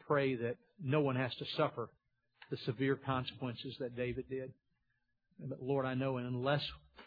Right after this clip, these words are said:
we confess our sins before you and pray and ask for forgiveness, that, uh, that is certainly our path for us, for, particularly for those of us who call ourselves believers in Jesus. So Lord, for your sake, for your glory, for your honor,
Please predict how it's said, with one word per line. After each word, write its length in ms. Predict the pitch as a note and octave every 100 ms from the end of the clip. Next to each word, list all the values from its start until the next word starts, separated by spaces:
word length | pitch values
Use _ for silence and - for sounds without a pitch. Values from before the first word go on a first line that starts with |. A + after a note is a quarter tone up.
| - D3
we 100 | C3+
confess 440 | C#3 - D#3+ D3+ -
our 140 | A#2+ -
sins 220 | A#2+ A2 G#2+
before 340 | A#2 - A2+
you 160 | A#2 A#2+
and 120 | A2+ - -
pray 240 | C#3 B2+
and 80 | A#2
ask 200 | B2+ B2 -
for 80 | B2+
forgiveness, 440 | A#2 A2+ A#2+ B2 - C#3
that, 920 | C3+ - _ _ - - - _ B2
uh, 60 | B2
that 160 | C3
is 80 | A#2+ -
certainly 340 | D3 C#3 C3
our 120 | C3
path 360 | - D3 C3 G#2+ -
for 140 | A2 - C3+
us, 100 | B2 F#3 - - - _
for, 80 | D3
particularly 560 | - C#3+ F3 D#3+ C3 -
for 100 | A#2
those 260 | A#2+ A#2+ - _ - -
of 100 | A#2+
us 120 | A2+ -
who 60 | A#2
call 300 | - A#2 A2
ourselves 400 | A2 B2+ A2+ -
believers 440 | A#2 A2 A2+ A2 G#2
in 100 | A2+
Jesus. 360 | A2 A#2 A2 - - _ _ _ _ _ _ _ _ -
So 60 | C3+
Lord, 240 | C#3+ C3+ -
for 100 | B2
your 220 | B2 D#3+ D#3
sake, 240 | C#3+ G#2+ -
for 100 | -
your 140 | A#2+ C#3
glory, 300 | C3+ B2+ A#2
for 60 | B2+
your 120 | A2+
honor, 300 | G#2+ G#2 G2+